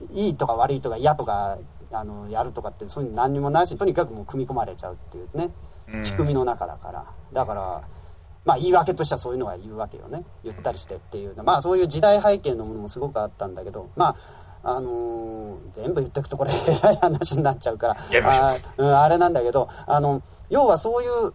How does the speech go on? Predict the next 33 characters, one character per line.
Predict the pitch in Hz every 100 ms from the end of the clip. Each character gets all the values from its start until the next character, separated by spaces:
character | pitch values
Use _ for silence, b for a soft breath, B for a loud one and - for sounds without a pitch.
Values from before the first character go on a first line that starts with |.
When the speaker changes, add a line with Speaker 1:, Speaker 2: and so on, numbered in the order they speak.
| - -
Speaker 1:
あ | 175
の、 | 170 170 165 -
元 | 208 254 294
々 | 294 294
の | 214
日 | 135 135
本 | 156 160
の | 151
文 | 147 165
化 | 127 110
っ |
て | - -
い | 104 98
う |
か | - 98
で | 104
作 | - - 151
ら | 143
れ | 110
て | 101
き | -
た | 104
家 | 107 143 165
制 | 160 170 143
度 | 107
と | 104
か、 | - 98
そ | -
の、 | 104 101 101 95 - -
小 | - 151
作 | 151 147
制 | - 117
度 | 90 110